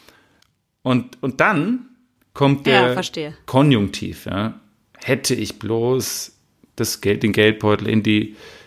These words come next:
Speaker 1: Hintertasche von meiner Jeans gesteckt. Äh, wir mussten doch eigentlich gar nicht tanken. Warum
Speaker 2: Mhm.
Speaker 1: haben wir diesen Weg genommen? Bla, bla, bla. Also das, das Übliche.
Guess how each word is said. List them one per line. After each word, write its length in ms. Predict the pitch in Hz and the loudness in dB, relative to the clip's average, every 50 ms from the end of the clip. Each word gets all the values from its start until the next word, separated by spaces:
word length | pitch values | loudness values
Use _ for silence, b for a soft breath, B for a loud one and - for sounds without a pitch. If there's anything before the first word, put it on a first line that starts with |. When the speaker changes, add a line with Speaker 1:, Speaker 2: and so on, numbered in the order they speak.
| B B B _ | B B B _
Speaker 1:
Hintertasche 680 | - - 117 107 95 107 98 - - 98 98 - - 107 | -6 -2 0 0 2 0 -2 -2 -4 -6 -6 -4 -6 -6
von 140 | - - 101 | -4 -4 -2
meiner 260 | 101 98 98 98 92 | 0 0 0 -2 -2
Jeans 320 | 87 - 90 92 85 - - | -2 -2 -2 -2 -2 -4 -6
gesteckt. 760 | - - - - - - 90 90 87 87 85 - - - - | -6 -6 -6 -6 -4 -2 -2 0 0 -2 -4 -6 -12 -20 -18
Äh, 380 | - 120 101 98 98 101 98 | -14 -10 -8 -8 -8 -6 -2
wir 100 | 95 110 | 0 2
mussten 320 | 117 143 156 151 - - 127 | 4 4 2 2 0 0 0
doch 120 | 120 - | 0 0
eigentlich 500 | 101 101 113 120 120 104 117 107 110 - | 2 2 2 2 2 0 -2 -4 -4 -4
gar 140 | - 104 107 | -4 -2 -2
nicht 240 | 117 123 123 - - | -2 -2 -4 -8 -14
tanken. 960 | - - - 90 90 95 95 95 - _ - 98 90 90 87 90 90 87 85 B B B B B B B | -12 -8 -4 -4 -2 -2 -4 -6 -10 _ -6 -4 -2 -2 0 -2 -2 -4 -6 B B B B B B B
Warum 340 | - - - 117 123 127 127 | -6 -2 2 2 4 4 4
Speaker 2:
Mhm. 60 | 127 | 2
Speaker 1:
haben 120 | 123 123 | 2 2
wir 100 | 120 120 | 2 0
diesen 300 | 117 123 117 127 123 101 | 0 -2 -2 -2 -4 -4
Weg 220 | 95 92 92 92 - | -2 -4 -4 -4 -6
genommen? 920 | 107 92 92 90 90 90 90 90 90 90 90 90 90 90 - - - - - | -6 -6 -4 -4 -4 -4 -4 -4 -4 -4 -4 -4 -4 -4 -6 -8 -10 -12 -6
Bla, 240 | - 104 117 127 120 | -2 0 2 2 2
bla, 200 | 107 110 104 101 | 4 2 2 2
bla. 580 | 85 87 92 95 95 101 113 127 139 143 - - | 2 0 0 0 0 2 0 0 -2 -4 -8 -10
Also 200 | - 110 98 104 | -8 -6 -6 -6
das, 300 | 101 98 98 - - - - | -6 -6 -6 -8 -8 -10 -10
das 180 | 110 98 - | -10 -12 -10
Übliche. 540 | - - 123 - - 104 - - - - 80 | -8 -8 -8 -8 -8 -10 -12 -12 -12 -14 -16